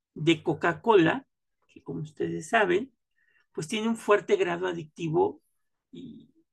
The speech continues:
en, en toda la población que alguna vez lo ha tomado. Eh,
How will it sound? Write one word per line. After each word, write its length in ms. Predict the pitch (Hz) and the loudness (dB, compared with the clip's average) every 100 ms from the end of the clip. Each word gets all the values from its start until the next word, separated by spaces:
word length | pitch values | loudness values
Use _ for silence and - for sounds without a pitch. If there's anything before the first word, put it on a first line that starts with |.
| _ - | _ -6
en, 400 | 165 147 - - - | -4 -4 -8 -18 -12
en 240 | 160 151 - _ | -6 -6 -8 _
toda 280 | 190 180 175 | 4 4 4
la 160 | 160 | 2
población 640 | 165 160 151 - 175 180 - _ _ _ | -2 -2 -4 -4 -4 -6 -12 _ _ _
que 80 | 185 | 0
alguna 360 | 156 160 156 151 | 2 2 0 0
vez 180 | 147 | -2
lo 180 | 156 151 | 0 0
ha 140 | 151 151 | 0 -2
tomado. 380 | 160 196 - - _ _ _ _ _ _ - - - - - _ _ - | -2 -2 -4 -8 _ _ _ _ _ _ -20 -20 -20 -20 -20 _ _ 0
Eh, 580 | 185 190 196 196 175 | 6 10 10 10 6